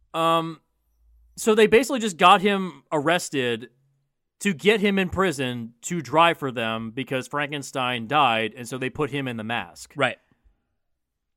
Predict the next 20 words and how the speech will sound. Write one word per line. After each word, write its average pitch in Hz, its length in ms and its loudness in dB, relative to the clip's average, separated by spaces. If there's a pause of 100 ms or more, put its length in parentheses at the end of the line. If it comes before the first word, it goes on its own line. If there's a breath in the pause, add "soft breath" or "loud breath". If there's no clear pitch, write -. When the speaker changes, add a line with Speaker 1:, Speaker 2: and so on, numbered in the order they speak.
(680)
Speaker 1:
I 214 60 8
have 320 100 6
a 330 40 -10
question. - 300 0 (360)
Speaker 2:
Go 233 100 4
for - 160 -8
it. - 80 -20 (1300)
Speaker 1:
So 226 540 4
there's 202 180 4
a 202 60 -2
giant 233 320 2
economic 214 400 -2
collapse. 165 460 -6
Speaker 2:
Yes. - 340 -4 (960)
Speaker 1:
People 185 240 -2
are 175 100 4
out 165 100 4
of 143 80 -6
work. - 320 -10 (240)
Speaker 2:
Exactly. 131 460 -8